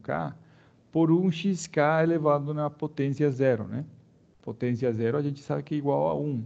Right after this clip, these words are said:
Então, eu simplesmente tô multiplicando por um. E esse aqui, é, o seguinte, esse aqui eu poderia colocar um,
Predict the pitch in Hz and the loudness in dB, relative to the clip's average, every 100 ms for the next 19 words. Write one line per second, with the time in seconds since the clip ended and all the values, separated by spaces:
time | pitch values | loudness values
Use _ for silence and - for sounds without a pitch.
0 | 110 107 117 135 139 160 160 175 135 123 | -8 -8 -4 -4 -4 -4 0 0 2 0
1 | 147 - 202 - _ _ _ _ _ _ | 0 -2 -6 -8 _ _ _ _ _ _
2 | - - _ 170 175 185 185 175 170 170 | -20 -20 _ -4 -2 -2 -2 -2 0 -2
3 | 170 208 190 165 - - - - _ _ | 0 0 0 -2 -4 -12 -20 -20 _ _
4 | _ _ _ _ _ - 175 220 - - | _ _ _ _ _ -2 4 4 4 2
5 | 135 160 156 160 143 - - 135 139 143 | 4 4 4 0 0 -2 -8 0 4 4
6 | 131 - 113 107 117 110 120 110 151 180 | 2 0 -2 -2 -4 -4 -4 -2 0 0
7 | - 101 - - _ _ - 120 117 120 | -2 -8 -10 -16 _ _ -10 -8 -6 -6
8 | - 180 165 180 185 180 185 185 190 185 | 0 0 0 0 4 4 4 0 0 -2
9 | 180 175 165 175 160 165 160 | -2 -2 -2 -2 -4 -4 -6